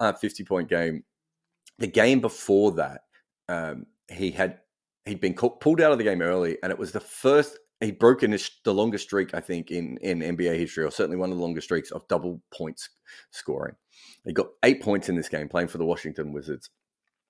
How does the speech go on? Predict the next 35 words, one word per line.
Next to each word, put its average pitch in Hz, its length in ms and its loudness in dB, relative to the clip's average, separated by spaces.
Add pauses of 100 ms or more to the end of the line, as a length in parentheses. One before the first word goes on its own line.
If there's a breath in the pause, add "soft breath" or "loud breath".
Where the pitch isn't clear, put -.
(180)
and 90 100 -2
was 76 120 -8
pulled 98 240 4
out. 76 240 0 (340 loud breath)
And 92 100 0
then 87 100 2
the 92 100 2
next 117 200 2
game, 92 160 0
he 78 60 -6
gets 78 160 -4
fifty. - 460 -4 (880 loud breath)
And 113 300 0
when 120 240 4
his 90 140 0
coach 180 240 10
sort 101 200 0
of 85 60 -8
said, 90 200 0
you 80 60 -8
know, 80 140 -12 (240)
"You're 82 180 -6
on 80 80 -6
fire 156 300 10
today." 76 400 -4
And 90 160 -4
he 87 80 -2
said, 95 200 -2
"Yeah, 117 180 8
the - 120 -6
player 127 360 10
I 95 40 8
was 92 120 2
playing 110 340 2
on 78 140 -4